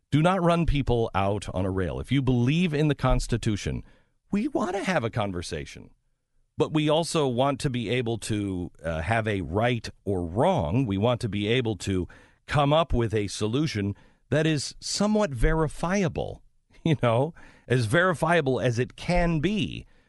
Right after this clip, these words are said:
We want, if you show me scientific proof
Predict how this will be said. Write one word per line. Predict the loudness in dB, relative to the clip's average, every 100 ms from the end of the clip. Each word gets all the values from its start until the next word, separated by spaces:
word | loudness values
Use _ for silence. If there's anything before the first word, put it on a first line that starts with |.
| _ 0
We | 0
want, | 2 0 0
if | 0 0
you | 0 0
show | 0 2 2
me | 2 0 0
scientific | -2 -2 0 0 -2 -4 -2 -4 -4
proof | -2 0 -2 -6 -18